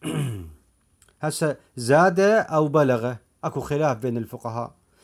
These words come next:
زاد على الثلث لازم يصير أكثر من ثلاثمية وثلاثة وثلاثين وثلث، أو إنه لا بلغ ثلاثمية وثلاثة وثلاثين وثلث. هذا خلاف بين الفقهاء، واحد يرجع إليهم في ذلك.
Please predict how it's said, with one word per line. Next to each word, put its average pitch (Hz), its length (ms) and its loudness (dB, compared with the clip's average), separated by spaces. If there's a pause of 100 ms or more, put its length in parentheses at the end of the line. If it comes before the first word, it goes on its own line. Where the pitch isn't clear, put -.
(160)
زاد 147 400 4
على 202 280 4
الثلث 214 480 2
لازم 131 360 0
يصير 151 380 -2
أكثر 180 320 -2
من 208 100 0
ثلاثمية 214 460 -2
وثلاثة 208 360 0
وثلاثين 208 440 0
وثلث، 226 500 0 (640)
أو 170 200 0
إنه 190 380 0
لا 214 240 4
بلغ 214 500 2
ثلاثمية 180 580 -4
وثلاثة 156 580 -4
وثلاثين 143 680 -6
وثلث. 135 1200 -4 (1120)
هذا 139 300 0
خلاف 147 320 -2
بين 131 220 -4
الفقهاء، 139 580 -8
واحد 156 300 -4
يرجع 123 320 -6
إليهم 165 360 -6
في 120 140 -8
ذلك. 98 480 -12